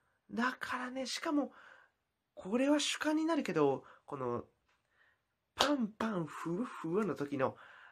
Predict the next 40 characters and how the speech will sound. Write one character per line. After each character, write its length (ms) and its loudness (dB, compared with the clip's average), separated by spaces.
あ 120 0
や 100 2
ぽ 140 -2
ん 60 -2
さ 120 0
ん 60 0
ね、 80 2
一 100 -2
緒 120 -4
に 60 -4
ふ-、 220 -12
他 240 2
の 80 2
メ 80 6
ン 60 4
バ 80 6
ー 40 4
さ 100 4
ん 20 4
割 160 4
と 100 2
ね、 180 0
こ 100 -4
う 20 -2
振 180 -4
り 140 6
を 220 4
ち 80 -2
ゃ 60 2
ん 60 -4
と 60 2
や 80 8
っ 60 2
て 100 0
る 40 2
ん 40 0
で 60 0
す 60 -6
け 80 0
ど、 220 6